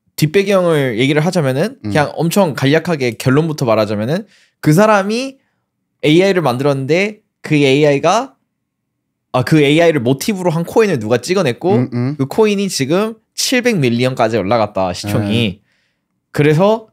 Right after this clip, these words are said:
Speaker 1: 지금 대환장 파티가 일어나고 있다. 모두가 그
Speaker 2: 그쵸.
Speaker 1: 에이아이 코인을 따라하는 코인들을 계속해서 찍어내고 있다.
Speaker 2: 음, 음.
Speaker 1: 그러면서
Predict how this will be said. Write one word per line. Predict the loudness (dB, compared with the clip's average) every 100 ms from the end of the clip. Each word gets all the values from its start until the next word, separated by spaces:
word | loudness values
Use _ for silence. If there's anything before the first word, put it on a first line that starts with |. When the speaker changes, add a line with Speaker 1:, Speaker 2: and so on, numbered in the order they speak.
| _
Speaker 1:
지금 | -4 -2 -2
대환장 | 0 2 2 -2 -2
파티가 | -4 -4 0 0 0 -4 -6
일어나고 | -2 0 0 0
있다. | -2
모두가 | 0 0 0 0 0 -2 -4 _ _ _
그 | -4 2 4 4 2
Speaker 2:
그쵸. |
Speaker 1:
에이아이 | 2 2 4 2 0 -2
코인을 | -2 -2 -2 -6 -6 -2
따라하는 | 0 2 0 -2 -4 -6 -12 _
코인들을 | -2 0 0 -2
계속해서 | 0 0 0 -2 -4
찍어내고 | -2 0 2 2
있다. | 2 0 0 -4
Speaker 2:
음, | -8 -6
음. | -6 -8 -10 0
Speaker 1:
그러면서 | 2 4 2 2 0 -4